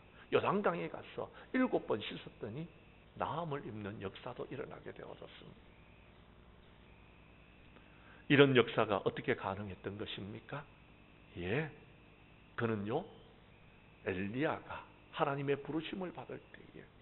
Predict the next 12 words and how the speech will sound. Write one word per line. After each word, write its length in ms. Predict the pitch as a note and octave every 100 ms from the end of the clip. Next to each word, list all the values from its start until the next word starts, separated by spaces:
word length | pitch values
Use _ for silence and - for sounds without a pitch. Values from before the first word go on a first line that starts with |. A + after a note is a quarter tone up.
| - - -
갑절의 720 | - - - - A#3+ G#3+ G3
영감을 520 | G3 A3 A3 F#3+ F#3
구하여서 640 | - C#3 C3+ A#2+ - B2+ - - -
하나님께서 580 | G3+ F#3+ G3 F#3+ F3 E3+
그에게 400 | F3 E3 D#3+ D3+ -
주셨던 560 | D3+ - - - F#3+
것입니다. 460 | G3+ - - - - - - - - - - - - - - - -
저는 340 | - B2 A2 G#2+ - - -
오늘 340 | C3 C3 A2+ - -
이 100 | C3+
자리에 360 | D3 C3+ A#2+ A#2+
참석한 580 | - B2+ C3 A2+ A2+